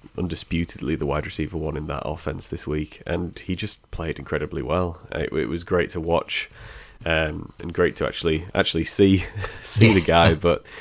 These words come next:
Speaker 1: yeah, standout performance and, uh,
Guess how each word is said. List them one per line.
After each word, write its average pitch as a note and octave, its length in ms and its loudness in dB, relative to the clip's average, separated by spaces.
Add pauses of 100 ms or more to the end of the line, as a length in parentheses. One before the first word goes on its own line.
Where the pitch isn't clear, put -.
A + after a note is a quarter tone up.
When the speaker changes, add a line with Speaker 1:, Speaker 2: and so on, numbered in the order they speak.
(880)
Speaker 1:
yeah, F#2 380 2
standout F2+ 420 2
performance E2 640 -2
and, E2+ 380 -6
uh, D#2+ 240 -2